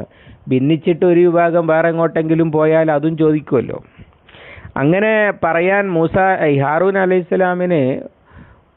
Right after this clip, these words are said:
ഒരു കാരണം, ഒരു ന്യായം വേറെയുണ്ട്. അത് ഖുർആനിൻ്റെ വരികൾക്കിടയിൽ നമുക്ക് മനസ്സിലാകും. അഥവാ ബനീ ഇസ്രായേല്യരെ ഫിറൗനിൻ്റെ മർദ്ദനത്തിൽ നിന്ന്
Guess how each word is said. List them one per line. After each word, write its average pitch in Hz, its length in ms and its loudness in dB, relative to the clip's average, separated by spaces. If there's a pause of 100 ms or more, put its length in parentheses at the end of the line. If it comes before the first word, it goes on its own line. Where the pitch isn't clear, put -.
(140)
ഒരു 160 120 2 (140)
കാരണം, 165 380 -2 (200)
ഒരു 151 120 2 (140)
ന്യായം 165 340 0 (100)
വേറെയുണ്ട്. 156 540 0 (380)
അത് 139 180 2
ഖുർആനിൻ്റെ 165 520 0
വരികൾക്കിടയിൽ 156 720 0
നമുക്ക് 147 320 -4
മനസ്സിലാകും. 123 560 -2 (120)
അഥവാ 131 260 0 (1300)
ബനീ 123 260 2
ഇസ്രായേല്യരെ 170 760 0
ഫിറൗനിൻ്റെ 165 760 0 (680)
മർദ്ദനത്തിൽ 156 680 -2
നിന്ന് 165 160 2